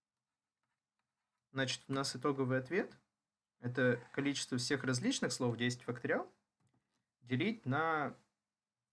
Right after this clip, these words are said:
количество повторений слов, когда мы переставляем буквы "М", то есть на два факториал. Также делим на количество повторений, когда переставляем буквы "А", то есть ещё делим на три факториал. И когда мы переставляем между собой буквы "Т",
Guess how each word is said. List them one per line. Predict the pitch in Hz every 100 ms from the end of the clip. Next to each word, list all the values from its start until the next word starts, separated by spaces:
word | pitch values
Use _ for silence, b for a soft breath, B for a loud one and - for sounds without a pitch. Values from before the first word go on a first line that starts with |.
| _ _ _ _
количество | - 131 135 - - 131 123 120 - _
повторений | - 123 151 135 139 131 120
слов, | - 139 131 123
когда | 120 120
мы | 113
переставляем | 120 120 - 120 120 117 117
буквы | 120 123 120 -
"М", | 190 262
то | - _ _ _ _ _ 143
есть | 139
на | 151
два | 135 143
факториал. | 143 123 - 139 135 127 - _ _ _ _ _
Также | - 143 120 120
делим | 123 135 120 117
на | 113
количество | 120 123 127 - -
повторений, | 123 120 - 131 127 117
когда | 120 117
переставляем | 120 120 - 123 120 117
буквы | 123 127 120
"А", | 180 247
то | - _ _ _ _ _ -
есть | 147
ещё | 160 165
делим | 147 156 147 135
на |
три | 127 139
факториал. | 131 127 139 131 131 123 _ _ _ _ _ _ _ -
И | 226
когда | 247 127 160
мы | 151
переставляем | 135 120 127 151
между | 139 120 113
собой | 120 135
буквы | 123 123 127
"Т", | 123 107